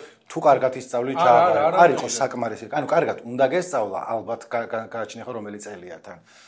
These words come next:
Speaker 1: სამედიცინოს და იმაზე, იმიტომ რომ სხვაებიც იყვნენ, უნდა გესწავლა კიდევაც, მაგრამ თუ უპატრონო იყავი, ძალიან გენიოსი უნდა ყოფილიყავი და მაშინაც შეიძლება და
Speaker 2: კი.
Speaker 1: ჩაგრულიყავი.
Speaker 2: ხო, აი, დი-, ძალიან ესეთი,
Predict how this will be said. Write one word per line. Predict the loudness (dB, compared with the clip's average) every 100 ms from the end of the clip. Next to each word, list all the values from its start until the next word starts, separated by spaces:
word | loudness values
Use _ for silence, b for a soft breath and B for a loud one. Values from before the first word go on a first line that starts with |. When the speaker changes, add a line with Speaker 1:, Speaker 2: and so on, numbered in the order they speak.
| b
Speaker 1:
სამედიცინოს | -6 -6 -4 -8 -12 -12 -12
და | -10
იმაზე, | -10 -8 -2
იმიტომ | -2 -2 -6
რომ |
სხვაებიც | -4 -8 -8 -12
იყვნენ, | -8 -6 -6
უნდა | 0 0
გესწავლა | 2 -2 -2 -2 -4
კიდევაც, | -2 -2 0
მაგრამ | 2 0 0 -6 B B B -12
თუ | -10
უპატრონო | -4 0 0 2 0 -2
იყავი, | 0 4 4 4 2 0 -4 -12 -14 -16 -20 _ _ _
ძალიან | -4 0 0 -2
გენიოსი | -8 -10 -12
უნდა | -12 -12
ყოფილიყავი | -12 -14 -12 -8 -6
და |
მაშინაც | -4 -4 -6 -10
შეიძლება | -12 -10 -10
და | -10
Speaker 2:
კი. |
Speaker 1:
ჩაგრულიყავი. | -12 -12 -14 -16 -10
Speaker 2:
ხო, | -10 -10 -18 -20 -20 -8
აი, | -6 -6 -12
დი-, | -14 -14 -14 _ -20 -20
ძალიან | -6 2 4 4 0 -2 -4
ესეთი, | -8 -14 -14 -14 -12